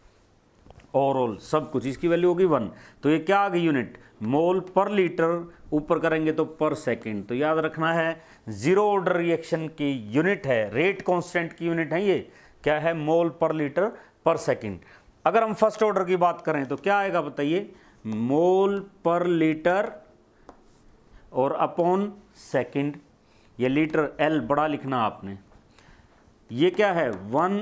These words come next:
upon mole per liter, और इसकी पावर कितनी है? अब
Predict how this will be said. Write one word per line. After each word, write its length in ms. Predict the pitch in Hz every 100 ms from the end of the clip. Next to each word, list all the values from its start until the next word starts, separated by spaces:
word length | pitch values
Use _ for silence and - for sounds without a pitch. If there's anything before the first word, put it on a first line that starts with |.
| -
upon 480 | 165 160 175 175 175 175 - - 98 117
mole 520 | 135 170 185 196 202 196 190 - - -
per 200 | 151 170 180 160
liter, 460 | 147 147 147 160 180 185 - - -
और 140 | 143
इसकी 220 | 156 - 175
पावर 260 | 175 175
कितनी 380 | 170 180 196 202
है? 80 | 190
अब 280 | 170 123